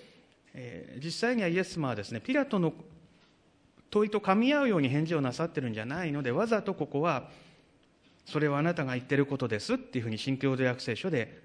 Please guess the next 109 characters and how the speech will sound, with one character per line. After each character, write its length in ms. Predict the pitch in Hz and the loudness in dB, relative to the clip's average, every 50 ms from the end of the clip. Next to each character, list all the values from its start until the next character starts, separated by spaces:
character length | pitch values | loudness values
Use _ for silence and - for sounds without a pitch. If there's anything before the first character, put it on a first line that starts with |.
| - - | -4 -4
訳 220 | 131 127 - - | -2 -2 -2 -6
し 100 | - 190 | -8 -6
変 200 | 180 - 180 180 | -4 -2 0 2
え 20 | 185 | 4
ら 100 | 196 185 | 4 4
れ 100 | 156 139 | 4 2
た 120 | - 101 | 0 -4
っ 60 | 92 | -6
て 80 | - - | -6 -6
い 0 | |
う 20 | |
ふ 40 | 123 | -4
う 20 | 135 | -4
に 60 | 120 | -2
言 60 | 110 | -2
わ 60 | 104 | -4
れ 60 | 98 95 | -6 -6
て 100 | 101 101 | -10 -12
い 60 | 98 | -14
ま 100 | 98 - | -16 -18
す。 160 | - - - - - - - - - - - - _ _ _ _ _ _ - - _ _ _ _ _ _ _ _ _ - | -20 -20 -20 -20 -20 -20 -20 -20 -20 -20 -20 -20 _ _ _ _ _ _ -20 -20 _ _ _ _ _ _ _ _ _ -6
私 240 | 156 165 214 202 - | -2 0 0 0 0
た 80 | 175 | -2
ち 80 | - - | -4 -4
こ 80 | 156 | -4
こ 100 | 143 156 | 0 2
読 140 | 156 156 151 | 2 4 4
ん 20 | 135 | 2
で 80 | 123 | 0
引 60 | 120 | 0
っ 20 | - | 0
か 140 | - 233 233 | 0 4 4
か 100 | 285 269 | 6 6
る 80 | 202 | 6
わ 140 | 127 107 98 | 4 2 0
け 80 | - 98 | -4 -8
で 100 | 98 - | -10 -12
す 80 | - | -10
よ 100 | - 127 | -8 -6
ね。 200 | 180 233 269 277 - - - - - - _ _ _ _ _ _ _ _ _ _ _ _ _ _ - | -4 -4 -4 -6 -8 -14 -20 -20 -20 -20 _ _ _ _ _ _ _ _ _ _ _ _ _ _ -12
「お 80 | 123 139 | -8 -4
前 200 | 156 165 170 175 | -2 -2 0 0
が 120 | 175 170 | 2 2
ユ 100 | 160 160 | 2 2
ダ 80 | 165 185 | 2 2
ヤ 100 | 190 185 | 2 0
人 160 | 170 175 160 | 0 0 0
の 160 | 147 147 165 | 2 2 2
王 60 | 175 | 2
な 140 | 170 151 139 | 2 0 -2
の 100 | 135 127 | -4 -4
か？ 240 | - 151 160 185 180 - - - | -4 -4 -6 -6 -8 -12 -18 -16
そ 140 | - - 156 | -12 -8 -6
れ 60 | 175 | -4
は 100 | 170 165 | -4 -2
あ 20 | |
な 140 | 180 214 220 | -2 0 0
た 80 | 233 202 | 0 0
が 80 | 156 | 0
言 100 | 135 120 | 0 -2
っ 40 | 123 | -2
て 120 | - 131 120 | -4 -4 -2
る」 100 | 127 117 | -2 -4
な 120 | 113 107 | -4 -6
ん 60 | 104 | -8
て 100 | 107 110 | -8 -8
言 60 | 107 | -6
わ 60 | 107 107 | -6 -6
れ 80 | 107 | -6
た 100 | 104 107 | -8 -8
ら 100 | 104 98 | -8 -8
で 80 | 92 - | -10 -10
す 80 | - | -10
ね、 160 | 120 107 92 - - _ _ | -10 -10 -10 -12 -18 _ _
「何 140 | 143 175 214 | -4 -2 -2
の 100 | 208 160 | -2 -2
こ 100 | 156 143 | -2 -4
と 80 | 127 120 | -4 -6
言 80 | 113 | -6
っ 40 | - | -6
て 100 | - 123 | -6 -6
ん 80 | 113 101 | -6 -6
だ 80 | 101 | -8
ろ 120 | 98 98 98 | -10 -10 -12
う？」 60 | - - _ _ _ _ _ | -16 -20 _ _ _ _ _
引 100 | - - | -20 -14
っ 0 | - | -12
か 100 | 143 127 | -10 -8
か 100 | 135 120 | -8 -8
り 120 | 110 110 | -8 -10
ま 100 | 107 104 | -12 -14
す。 160 | - - - _ _ _ _ _ _ _ _ _ _ _ - _ _ _ _ _ _ _ _ _ _ _ _ _ | -16 -20 -20 _ _ _ _ _ _ _ _ _ _ _ -20 _ _ _ _ _ _ _ _ _ _ _ _ _
ピ 100 | - 285 | 2 4
ラ 100 | 320 294 | 4 4
ト 120 | 294 262 226 | 4 4 2
の 100 | 196 180 | 0 0
問 220 | 175 180 175 175 | 0 0 2 4
い 40 | 170 | 4
に 120 | 170 165 | 2 2
噛 180 | 170 - 165 170 | 0 -2 -2 0
み 160 | 185 202 220 | 0 2 2
合 80 | 226 226 | 2 2
う 60 | 202 | 2
よ 120 | 170 151 | 2 0
う 40 | 135 | 0
に 80 | 123 110 | -2 -4
で 80 | 110 | -6
す 100 | 104 - | -8 -8
ね、 320 | 120 123 110 101 - - | -8 -8 -8 -8 -10 -14